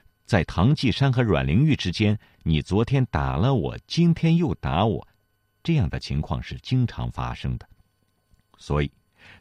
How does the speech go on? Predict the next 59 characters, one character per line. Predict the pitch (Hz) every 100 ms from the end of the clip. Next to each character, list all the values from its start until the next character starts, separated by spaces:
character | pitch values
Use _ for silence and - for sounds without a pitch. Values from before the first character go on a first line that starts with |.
| -
唐 | 90 110
季 | 113 85
山 | - 98 101 104 - _
才 | - -
要 | 69 67
舍 | - - 69
近 | 71 117 82
求 | - - 71 127
远 | 120 64
地 | 62 69
为 | 76
阮 | 64 64 62
玲 | 71
玉 | 85
寻 | 65 - 76
求 | 80 71
救 | 73 123 80
治， | - 65 _ _ -
实 | - -
际 | 87 107
上 | - - - - -
也 | 76 90
是 | 101 147
为 | 131
了 | 110 78
掩 | 71 73
盖 | 98
因 | 80 92
为 | 87
他 | 98
的 | 101
暴 | 113 165 143
力 | 76 76 65 -
才 | - 78
导 | 76 67
致 | 98
阮 | 69 67
玲 | 64 80
玉 | 87
的 | 71
愤 | - 156
然 | 85 69 -
自 | - 170 117
尽 | - 87
的 | 64 -
真 | 71 76
相。 | 82 92 98 - _ _ _ _ _ _ _ _ _ _
在 | -
阮 | 85 78 76
玲 | 78 98
玉 | 90
走 | - 78
上 | - 92
绝 | - 80 104
路 | 123 101
的 | 85
过 | - 107
程 | - 73
中， | 76 76 67